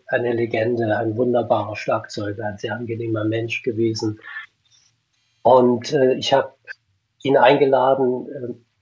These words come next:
mit mir zu Conny Plank ins Studio zu gehen. Und wir haben dann in zwei Wochen Flammende Herzen aufgenommen. Ähm, aber das war nie meine Absicht, alleine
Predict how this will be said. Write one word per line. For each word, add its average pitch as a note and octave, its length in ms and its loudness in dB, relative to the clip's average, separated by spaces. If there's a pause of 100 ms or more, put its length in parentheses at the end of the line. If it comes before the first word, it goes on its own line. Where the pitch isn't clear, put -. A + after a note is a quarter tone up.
mit C#3 220 -4
mir B2+ 180 0
zu A#2 220 -10
Conny C3 280 -2
Plank - 380 0
ins A2+ 140 -10
Studio C3 380 -4
zu A#2+ 200 -12
gehen. A2+ 460 -2
Und G#2+ 320 -6
wir A#2 100 0
haben A2 320 -2
dann A2+ 180 -4
in A2 300 -10
zwei G#2+ 400 0
Wochen G#2 400 -2 (480)
Flammende A#2 300 6
Herzen B2 480 4
aufgenommen. G#2 840 -2 (960)
Ähm, A#2 460 0
aber C3 760 6 (300)
das C#3 300 2
war D#3 160 6
nie D#3 180 2
meine E3+ 380 6
Absicht, F3+ 580 -2
alleine A#2 760 2